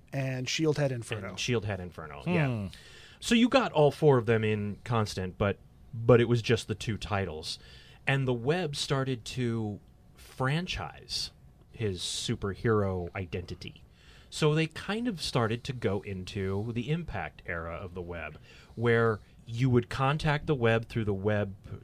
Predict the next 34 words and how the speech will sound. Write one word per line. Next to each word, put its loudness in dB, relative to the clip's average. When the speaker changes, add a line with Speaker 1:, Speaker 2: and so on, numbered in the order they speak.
Speaker 2:
I -10
think -6
it -8
was -10
something -4
like -6
Speaker 1:
It's -10
like 2
an 0
app 2
or -2
something, -8
Speaker 2:
it -4
was -4
Speaker 1:
wasn't 0
Speaker 2:
like -6
an -8
Speaker 1:
it? 0
Speaker 2:
app -2
or, -4
or -2
a, -4
a -2
website -2
or 2
a -4
chat -4
room 0
or -2
something -4
where -2
you -6
says, -4
"I, -8